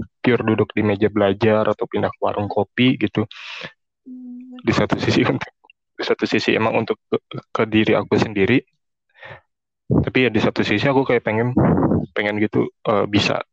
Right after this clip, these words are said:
Speaker 1: satu jurusan sama kamu dan ya bisa ya ngebangun hubungan sama kamu gitu di, di salah satu di keinginanku itu. Cuman ya malah makin ke sini kayak ngelihat situasi bla bla, aku jadi kayak makin ragu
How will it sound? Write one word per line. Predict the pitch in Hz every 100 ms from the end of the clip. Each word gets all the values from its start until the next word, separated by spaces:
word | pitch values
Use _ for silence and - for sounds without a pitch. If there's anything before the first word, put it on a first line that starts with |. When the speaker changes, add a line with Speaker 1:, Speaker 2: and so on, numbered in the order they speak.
| _ _ _
Speaker 1:
satu | - - - 104 104 _ - - - - _ -
jurusan | 135 98 101 107 98
sama | 101 101 95
kamu | 101 120 113
dan | 95
ya | 95 95 - _ _ _ _ _
bisa | 98 - - - _ -
ya | 104 92
ngebangun | 92 98 98 98 101
hubungan | - 101 98
sama | 90 101 95 -
kamu | 101 117 127 101
gitu | -
di, | 98 95 - _ _
di | 208 170 -
salah | - 104 -
satu | 107 101
di | 104
keinginanku | 104 101 98 95 98
itu. | 107 117 127
Cuman | - 135 143 - - - - - - _ _ _ _ _ _
ya | 104 95 101 - - -
malah | - 101 113
makin | 113 113
ke | 110
sini | 101 120
kayak | 123 110 107
ngelihat | 107 107 _ _ - - - -
situasi | - - 101 101 113 117 113
bla | 110 104
bla, | 113
aku | 131 123
jadi | 110
kayak | - 104 101 98
makin | 107
ragu | 98 101 107 120